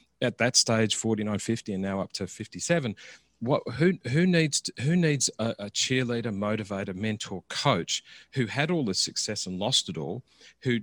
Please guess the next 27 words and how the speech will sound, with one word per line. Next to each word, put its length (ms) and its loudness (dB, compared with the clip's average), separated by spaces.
doesn't 300 2
have 180 -2
a 40 -6
wife, 320 -6
doesn't 280 -2
have 200 -6
a 60 -6
house, 300 -10
doesn't 320 -4
have 180 -6
children, 400 -8
doesn't 320 -4
really 260 -2
live 220 0
anywhere, 480 -2
and 240 4
had 300 4
all 200 8
of 80 6
this 140 4
great 320 4
life 280 2
and 100 2
then 120 0
lost 280 -2
it 80 -4
all? 240 -6